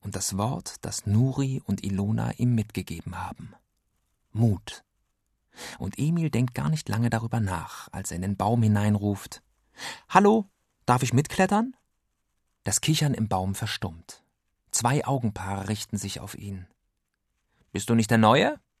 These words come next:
fragt der Junge. „Ja, ich heiße Emil.“ Ein paar unendlich lange Atemzüge vergehen.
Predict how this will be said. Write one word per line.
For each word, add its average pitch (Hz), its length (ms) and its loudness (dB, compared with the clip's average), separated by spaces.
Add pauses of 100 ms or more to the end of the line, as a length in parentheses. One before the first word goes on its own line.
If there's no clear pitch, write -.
fragt - 300 -4
der 95 80 -4
Junge. 87 320 -10 (800)
„Ja, 143 280 0 (240)
ich - 140 -4
heiße 120 200 -2
Emil.“ 123 380 0 (1500)
Ein 104 160 -6
paar 143 400 -4
unendlich 147 640 -2
lange 113 300 -2
Atemzüge 104 640 -6
vergehen. 98 500 -2